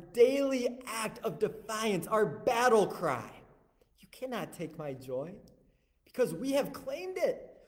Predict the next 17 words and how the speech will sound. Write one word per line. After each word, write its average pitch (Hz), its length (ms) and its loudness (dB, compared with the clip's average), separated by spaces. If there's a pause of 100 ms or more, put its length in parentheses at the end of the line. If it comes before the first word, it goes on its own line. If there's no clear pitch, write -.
We 277 140 -4
are 240 240 -2 (100)
fighting 294 520 -2
for 254 240 0
it. 156 140 -4 (480)
Each 285 360 -8
and 247 220 0
every 214 320 -4
day 185 480 -4 (140)
we 185 240 -4
declare 175 580 0
it 170 140 2
and 135 180 -8
we 185 200 -4
are 170 160 -6
choosing 160 640 -10
it. 110 120 -14